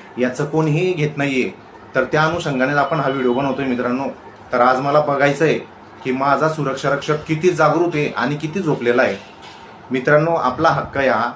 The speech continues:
आपल्यालाच करावा लागणार आहे आणि आपल्यालाच लढाई करावी लागणार आहे मित्रांनो. शासनाला आपल्याला मेयरद्वारे निवेदन द्यायचं आहे, बाकी आपल्याला काहीच करायचं नाही मित्रांनो. डिटेल्स तुम्हाला सर्व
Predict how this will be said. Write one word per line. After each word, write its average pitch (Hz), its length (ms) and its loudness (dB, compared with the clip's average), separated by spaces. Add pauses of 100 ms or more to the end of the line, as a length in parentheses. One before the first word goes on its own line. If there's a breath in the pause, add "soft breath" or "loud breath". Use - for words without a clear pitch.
(200)
आपल्यालाच 151 480 0
करावा 147 240 2
लागणार 143 240 0
आहे 143 80 -4
आणि 151 100 -4
आपल्यालाच 156 380 -2
लढाई 156 220 2
करावी 127 300 0
लागणार 123 220 -2
आहे 123 100 -2
मित्रांनो. 107 320 -8 (580)
शासनाला 131 440 2
आपल्याला 139 300 2
मेयरद्वारे 143 840 -2 (440)
निवेदन 170 360 4
द्यायचं 131 280 2
आहे, 98 100 -6 (160)
बाकी 127 280 0
आपल्याला 151 280 2
काहीच 151 280 0
करायचं 151 280 0
नाही 160 120 -4
मित्रांनो. 127 380 -2
डिटेल्स 123 480 -2
तुम्हाला 151 240 0
सर्व 143 360 0